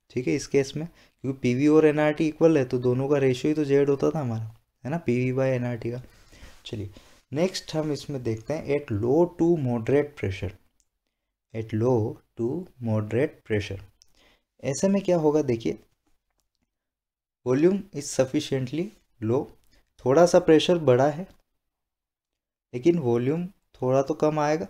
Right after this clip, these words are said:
पहले भले ही बहुत ज़्यादा अंतर था लेकिन अभी भी थोड़ा तो रहेगा ही। ओके, अब होता क्या है इसमें, अब इस बार जो है आपका वॉल्यूम उतना हाई नहीं है, तो ये टर्म आप नेग्लिजिबल नहीं मान सकते,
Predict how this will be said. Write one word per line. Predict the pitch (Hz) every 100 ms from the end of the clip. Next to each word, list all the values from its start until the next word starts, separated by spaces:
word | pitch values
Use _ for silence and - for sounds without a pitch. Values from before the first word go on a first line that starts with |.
| _ _
पहले | - - 120 135 156
भले | 139 147
ही | 170 - - _ _ _ -
बहुत | 113 135
ज़्यादा | 135 147 156
अंतर | 147 151 139
था | 156
लेकिन | 151 143 147
अभी | 113 123
भी | 139 151
थोड़ा | - 117 123
तो | 156
रहेगा | 143 127 131
ही। | 139 - _ _ _ _
ओके, | 117 113 165 - - - - _ _ _
अब | - 180
होता | 123 127 170
क्या | 165
है | 120
इसमें, | 110 135 - _ _ _ _ _ _ _ _ _ _ _ _
अब | 143 151 -
इस | 156 - -
बार | 208 208
जो | 190 180
है | 151 139
आपका | 117 - 120 135 165 -
वॉल्यूम | 127 113 117 123 139 113 127 - _ -
उतना | 123 - 156 170
हाई | 123 123 139
नहीं | 143 139
है, | 113 117
तो | - 120
ये | 117 156
टर्म | 156 147 143
आप | 139 127
नेग्लिजिबल | 117 113 123 123 123 131
नहीं | 117 101 110
मान | 104 101
सकते, | 98 - - 95